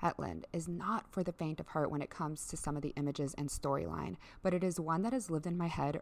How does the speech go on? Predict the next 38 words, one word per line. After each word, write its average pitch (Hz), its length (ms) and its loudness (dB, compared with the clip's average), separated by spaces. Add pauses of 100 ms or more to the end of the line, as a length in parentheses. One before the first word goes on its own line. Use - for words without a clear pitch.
rent-free 147 560 0
for 165 140 0
the 147 80 0
past - 340 -2
few - 160 -2
weeks. - 460 -4 (1120)
Tender 262 320 8
follows 180 340 6
Carol 202 340 6
Ann, 160 220 4
who 190 140 2
is 165 120 2
performing 160 540 0 (160)
all 202 320 10
the 247 80 4
roles 147 480 4
the 160 100 -2
best 151 300 4
she 151 80 0
can 139 480 0 (320)
and 147 160 4
working 175 260 6
towards 165 400 4
that 147 280 2
quote-unquote 156 720 0 (120)
perfect - 480 -2
life 151 220 4
that 160 160 -2
we 151 80 -2
are 147 80 2
all 139 140 2
told 151 240 -2
about 147 200 0
when 143 140 -2
we 139 80 -2
were 95 160 -2
little - 220 -4
kids. - 560 -8